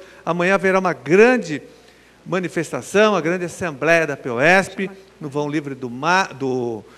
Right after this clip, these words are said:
do masp. Nós estaremos lá apoiando, como sempre estivemos, em todas as manifestações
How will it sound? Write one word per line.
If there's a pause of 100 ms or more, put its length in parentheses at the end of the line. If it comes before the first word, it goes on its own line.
(400)
do
masp.
Nós
estaremos
lá
apoiando,
como
sempre
estivemos,
em (140)
todas
as
manifestações